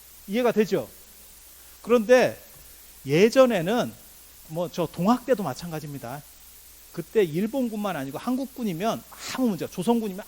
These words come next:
아무 문제가 없어요. 왜? 방팔하고 그 삼지창 있잖아요. 그거 들고 있으나, 낫 두 개 들고 있으나 기술 좋은 놈이 이깁니다.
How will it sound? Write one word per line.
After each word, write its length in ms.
아무 160
문제가 320
없어요. 280
왜? 320
방팔하고 560
그 200
삼지창 400
있잖아요. 400
그거 220
들고 320
있으나, 380
낫 320
두 120
개 100
들고 280
있으나 320
기술 300
좋은 260
놈이 200
이깁니다. 380